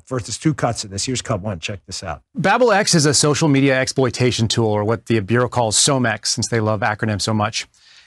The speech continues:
Speaker 2: And, uh, the tool is used to crawl across multiple platforms of social media. And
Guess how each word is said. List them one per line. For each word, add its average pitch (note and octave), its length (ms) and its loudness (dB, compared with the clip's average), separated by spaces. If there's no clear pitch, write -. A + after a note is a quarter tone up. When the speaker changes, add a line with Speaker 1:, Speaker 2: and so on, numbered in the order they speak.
Speaker 2:
And, C#3+ 320 2
uh, E3+ 220 -2
the D3+ 320 -4
tool A#3+ 380 2
is C#3+ 240 2
used D3+ 460 2
to C3 60 2
crawl D3 540 0
across C3+ 460 0
multiple D3+ 340 0
platforms C3+ 540 0
of A#2+ 100 -2
social C3 300 0
media. A2+ 600 0
And A2 540 -2